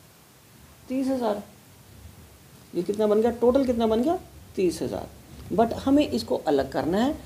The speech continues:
क्योंकि eleven months interest on loan for eleven months has been paid, has been paid।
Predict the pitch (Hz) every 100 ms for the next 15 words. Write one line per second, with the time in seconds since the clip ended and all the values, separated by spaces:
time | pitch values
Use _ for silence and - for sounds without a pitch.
0 | - - - 226 285 285 - - - -
1 | 208 208 208 226 285 277 214 196 202 226
2 | - - - - _ - _ - - -
3 | - - - - - - 185 190 185 226
4 | 247 - - - - 180 185 208 247 -
5 | 190 180 170 180 185 220 269 269 - _
6 | - - - _ _ - - 185 208 233
7 | 196 185 185 208 233 175 214 202 - _
8 | _ _ - 208 226 233 233 254 233 160
9 | - - - 165 175 185 269 349 - -
10 | - - - _ - 120